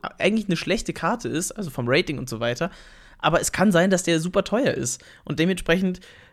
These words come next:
ich glaub, die Prei-, genau für dieses Dreieck war so die Preisschätzung fünfundfünfzig K. Ich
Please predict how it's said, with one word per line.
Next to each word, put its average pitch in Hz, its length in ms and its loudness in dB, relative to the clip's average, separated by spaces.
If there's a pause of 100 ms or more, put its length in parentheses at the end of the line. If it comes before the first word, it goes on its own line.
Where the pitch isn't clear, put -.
(160)
ich 135 120 -8
glaub, 175 160 2
die - 80 -6
Prei-, 135 420 2
genau 170 340 2
für 196 120 -6
dieses 202 220 -4
Dreieck 185 420 2
war 147 140 4
so 147 100 -2
die 143 140 -6
Preisschätzung 180 720 2
fünfundfünfzig 190 840 0
K. 160 340 0
Ich - 220 -8